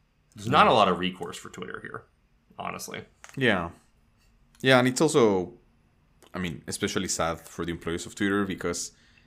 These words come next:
Speaker 2: uh, you know,
Speaker 1: Yeah,
Speaker 2: Twitter
Speaker 1: it's awful.
Speaker 2: was both kind of forced into this situation because it was a relatively hostile
Speaker 1: Mm-hmm.
Speaker 2: bid at the beginning. Then they accepted it very quickly. They have kind of all of their challenge going with,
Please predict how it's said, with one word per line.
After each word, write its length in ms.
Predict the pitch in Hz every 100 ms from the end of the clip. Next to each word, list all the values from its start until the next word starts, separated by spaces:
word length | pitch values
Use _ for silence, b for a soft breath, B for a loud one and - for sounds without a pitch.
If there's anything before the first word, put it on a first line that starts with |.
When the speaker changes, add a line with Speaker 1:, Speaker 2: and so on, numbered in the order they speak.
| b _ _ _ _ _ _ _ _ -
Speaker 2:
uh, 220 | 104 80 - _ -
you 140 | 131
know, 160 | 73 - _ -
Speaker 1:
Yeah, 100 | 131
Speaker 2:
Twitter 480 | 131 131 123 117 -
Speaker 1:
it's 80 |
awful. 200 | 90 95
Speaker 2:
was 200 | 104 104
both 680 | 95 101 98 98 98 - - _ _ _ _ _ _ _ -
kind 180 | 95 90
of 240 | 82 -
forced 720 | - - 92 104 151 - - -
into 180 | 139 135
this 140 | 135 131
situation 440 | 131 127 127 143
because 220 | 101 -
it 80 | 85
was 180 | 80 - -
a 80 | 92
relatively 440 | 87 80 85 82
hostile 600 | 76 80 - 104 104 104 - _ -
Speaker 1:
Mm-hmm. 100 | 104
Speaker 2:
bid 240 | 107 117 127
at 80 |
the 60 | 104
beginning. 400 | 85 117 139 160 B B B B B
Then 140 | 104 101
they 100 | 98
accepted 340 | - 113 120
it 100 | 117
very 160 | 113 110
quickly. 420 | 113 113 113 107
They 160 | 98 90
have 400 | 92 92 - _ _ -
kind 160 | 90
of 120 | 87 -
all 160 | 90
of 80 | 87
their 140 | 82
challenge 720 | 80 - 82 82 82 - - 78
going 380 | 85 85 80
with, 420 | 80 80 78 -